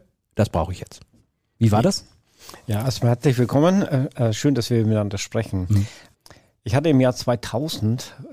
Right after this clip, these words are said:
Speaker 2: geplant, lange vor Habe Kerkeling, und ich bin dann mal weg,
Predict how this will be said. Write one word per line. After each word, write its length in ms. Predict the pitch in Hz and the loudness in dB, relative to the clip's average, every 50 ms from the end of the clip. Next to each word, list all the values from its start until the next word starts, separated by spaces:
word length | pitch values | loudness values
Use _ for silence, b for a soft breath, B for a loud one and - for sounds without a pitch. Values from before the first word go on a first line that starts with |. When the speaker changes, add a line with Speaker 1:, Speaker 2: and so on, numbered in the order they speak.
| 190 - | -14 -8
Speaker 2:
geplant, 600 | - 117 - - - 101 92 104 120 131 - 104 92 | -8 -8 -8 -4 -2 -2 -2 0 -2 -4 -4 -4 -4
lange 240 | 95 113 131 127 | -2 -2 -2 -4
vor 220 | 107 - 107 92 90 | -2 -4 -4 -4 -4
Habe 240 | 107 113 - 110 104 | -8 -8 -8 -10 -10
Kerkeling, 640 | - - - 113 117 - - 104 98 101 101 104 | -10 -12 -12 -12 -8 -6 -4 -2 -2 -2 -4 -4
und 200 | 104 95 92 - - | -6 -6 -8 -8 -10
ich 140 | - - - | -16 -16 -10
bin 160 | - 104 104 | -8 -6 -4
dann 120 | 107 107 101 | -4 -4 -4
mal 240 | 95 95 87 87 | -4 -6 -6 -4
weg, 220 | - 117 - - | -6 -8 -8 -10